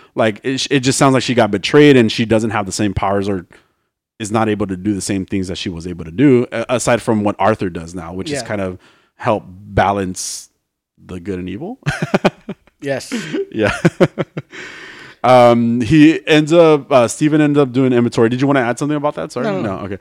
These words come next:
Speaker 1: So Steven ends up doing inventory, staying late at the museum. Um, and he's hearing, like,
Speaker 2: Snarl.
Speaker 1: or, like, a whimpering dog at first. So,
Speaker 2: Oh, that's right, that's
Speaker 1: yeah.
Speaker 2: what it is.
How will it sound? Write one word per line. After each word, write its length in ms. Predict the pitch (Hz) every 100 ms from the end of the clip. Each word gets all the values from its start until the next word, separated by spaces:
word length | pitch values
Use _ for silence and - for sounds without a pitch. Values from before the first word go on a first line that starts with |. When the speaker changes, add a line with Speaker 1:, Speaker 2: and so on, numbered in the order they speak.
| _ -
Speaker 1:
So 200 | - 143
Steven 320 | 127 160 156
ends 200 | 156 143
up 120 | 147 127
doing 240 | 135 127
inventory, 500 | 127 147 139 107 101
staying 300 | - 117 113
late 240 | 110 117 -
at 260 | 107 104 -
the 220 | 107 98
museum. 560 | 110 104 92 90 117 - _ _ -
Um, 440 | 120 101 101 98 110
and 500 | 107 95 98 95 - _ 113
he's 300 | 107 107 -
hearing, 320 | 131 131 123
like, 340 | 113 95 - _ _ _ _ _ _
Speaker 2:
Snarl. 400 | - 127 117 127 _ - - - -
Speaker 1:
or, 300 | 156 151 139
like, 140 | 131
a 40 | 123
whimpering 500 | 107 123 131 117 104
dog 280 | 101 101 95
at 140 | 90
first. 420 | - 85 85 -
So, 160 | - 87
Speaker 2:
Oh, 180 | 85 82
that's 180 | 82 85
right, 100 | 110
that's 100 | 107
Speaker 1:
yeah. 300 | 87 87 85
Speaker 2:
what 60 | 82
it 20 |
is. 140 | -